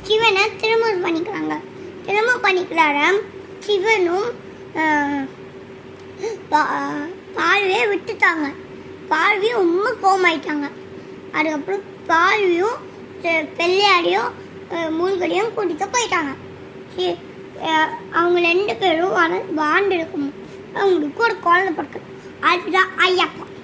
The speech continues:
ஐயப்பனோட அவங்க விட்டுறாங்க விட்ட ஆட்டுல. கோமி ரொம்ப அழுகுறாங்க. அந்த, அப்ப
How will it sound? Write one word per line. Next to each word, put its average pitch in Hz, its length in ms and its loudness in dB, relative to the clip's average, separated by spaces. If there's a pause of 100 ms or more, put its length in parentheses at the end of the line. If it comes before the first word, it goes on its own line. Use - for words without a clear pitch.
(580)
ஐயப்பனோட 320 920 0 (420)
அவங்க 330 280 0
விட்டுறாங்க 392 840 2
விட்ட - 240 -4
ஆட்டுல. 339 560 0 (1700)
கோமி 403 460 4
ரொம்ப 381 560 4
அழுகுறாங்க. 339 540 2 (480)
அந்த, 320 240 0 (220)
அப்ப 294 280 -4